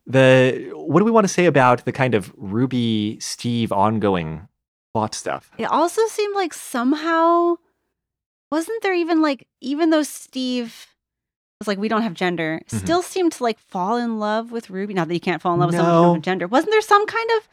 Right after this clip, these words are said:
Speaker 1: There's
Speaker 2: there was
Speaker 1: all
Speaker 2: some
Speaker 1: these,
Speaker 2: kind of
Speaker 1: there's these multiple, I feel like,
Speaker 2: something.
Speaker 1: hints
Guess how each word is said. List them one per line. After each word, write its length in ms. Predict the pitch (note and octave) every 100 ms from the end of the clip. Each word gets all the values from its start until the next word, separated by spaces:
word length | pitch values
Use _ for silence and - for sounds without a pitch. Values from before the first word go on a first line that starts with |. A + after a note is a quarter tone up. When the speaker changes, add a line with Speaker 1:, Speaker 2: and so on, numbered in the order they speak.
| -
Speaker 1:
There's 140 | E3
Speaker 2:
there 60 | G4
was 40 |
Speaker 1:
all 200 | E3+ G#4
Speaker 2:
some 100 | G#4+
Speaker 1:
these, 160 | G4+ G4+ -
Speaker 2:
kind 420 | G4+ F4+ F4 F4
of 320 | E4+ D4+ C#4+
Speaker 1:
there's 160 | - F#3
these 180 | G3
multiple, 800 | D#3 D3+ F#3 G3+ F#3+ F#3+ F3 E3+ -
I 200 | C#3 B3+
feel 200 | E3+ D#3
like, 180 | C3+ F3
Speaker 2:
something. 340 | E3+ E3 C#3+
Speaker 1:
hints 560 | B2+ C#3 F#3+ - -